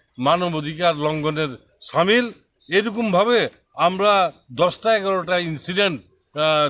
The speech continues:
তুলে ধরে আমরা আজকে এই হিউম্যান রাইটস কমিশনের অনারেবল চেয়ারম্যানের কাছে আমরা আজকে ডেপুটেশন দেব। এবং, আহ, আমরা মনে করি যে গণতন্ত্র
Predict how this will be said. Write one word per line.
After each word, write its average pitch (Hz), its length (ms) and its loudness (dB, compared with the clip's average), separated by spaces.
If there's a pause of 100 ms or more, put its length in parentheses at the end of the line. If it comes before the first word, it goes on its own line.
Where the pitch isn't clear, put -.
তুলে 208 240 2
ধরে 196 300 2 (420)
আমরা 143 360 0
আজকে 160 420 -4 (300)
এই 127 140 -2
হিউম্যান 170 440 -2
রাইটস 151 260 -2
কমিশনের 156 580 -4 (300)
অনারেবল 202 500 0
চেয়ারম্যানের 151 640 -4
কাছে 127 240 -6
আমরা 135 340 -4 (280)
আজকে 120 300 -6
ডেপুটেশন 131 580 -6
দেব। 185 320 -2 (360)
এবং, 135 440 -2 (280)
আহ, 127 920 -2
আমরা 143 280 0
মনে 190 280 2
করি 190 340 0 (380)
যে 131 300 0 (360)
গণতন্ত্র 175 840 0